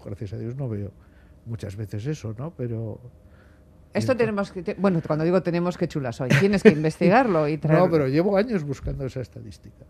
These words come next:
Speaker 2: Y no lo has
Speaker 1: No, no,
Speaker 2: encontrado.
Speaker 1: no la encuentro, no encuentro.
Speaker 2: Pues
Speaker 1: Se dice mucho
Speaker 2: ni a,
Speaker 1: de
Speaker 2: ni a través de la, de las personas que han pasado una autopsia, porque ahí se pesa todo.
Speaker 1: Pues es que no lo sé, no lo sé. También es cierto que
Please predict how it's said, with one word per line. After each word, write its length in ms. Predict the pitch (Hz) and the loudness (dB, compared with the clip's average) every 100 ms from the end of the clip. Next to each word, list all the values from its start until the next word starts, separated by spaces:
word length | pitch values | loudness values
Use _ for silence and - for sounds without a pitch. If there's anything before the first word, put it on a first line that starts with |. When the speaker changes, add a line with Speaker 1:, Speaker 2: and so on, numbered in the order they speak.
| - | -6
Speaker 2:
Y 100 | 170 | -4
no 120 | 160 | -2
lo 40 | |
has 80 | 160 | -2
Speaker 1:
No, 40 | 175 | -2
no, 80 | 165 | 0
Speaker 2:
encontrado. 360 | 160 151 147 | 0 2 4
Speaker 1:
no 60 | - | 2
la 40 | 156 | 0
encuentro, 400 | 131 165 196 98 | -2 -6 -6 -10
no 80 | 113 | -8
encuentro. 540 | 143 147 170 151 165 151 | -8 -4 -2 0 -2 -2
Speaker 2:
Pues 540 | - - - - - | -10 -20 -20 -20 -8
Speaker 1:
Se 100 | 131 | -2
dice 260 | 139 175 160 | 0 2 2
mucho 160 | 180 | 2
Speaker 2:
ni 60 | 196 | 2
a, 60 | 175 | 2
Speaker 1:
de 60 | |
Speaker 2:
ni 80 | 185 | 2
a 80 | 180 | 2
través 280 | 175 165 175 | 2 2 2
de 80 | 202 | 4
la, 260 | 196 196 | 4 4
de 140 | 185 180 | 2 0
las 160 | 180 | 0
personas 380 | 185 165 180 180 | -2 -4 -4 -4
que 100 | 196 | -4
han 100 | 175 | -2
pasado 240 | 170 165 180 | -2 -2 0
una 120 | 175 | 0
autopsia, 380 | 175 262 330 185 | 2 0 0 -2
porque 220 | 156 151 | -2 0
ahí 60 | 160 | 0
se 140 | 202 | 0
pesa 260 | 233 214 151 | 0 2 2
todo. 340 | 311 180 143 - - - - | 0 -2 -6 -14 -20 -20 -8
Speaker 1:
Pues 200 | 131 127 | -4 -4
es 120 | 135 | -4
que 100 | 160 | -4
no 100 | 175 | -4
lo 120 | 180 | -4
sé, 200 | 127 196 - - - - - - - - - | -6 -10 -12 -20 -20 -20 -20 -20 -20 -20 -16
no 100 | 151 | -12
lo 120 | 123 | -12
sé. 120 | 185 185 - - - - - - - | -14 -20 -20 -20 -20 -20 -20 -20 -6
También 300 | 127 143 165 | -2 0 0
es 120 | 160 | 2
cierto 400 | - 170 170 175 | 2 2 2 0
que 500 | 160 131 127 127 123 | 0 -2 -2 -6 -12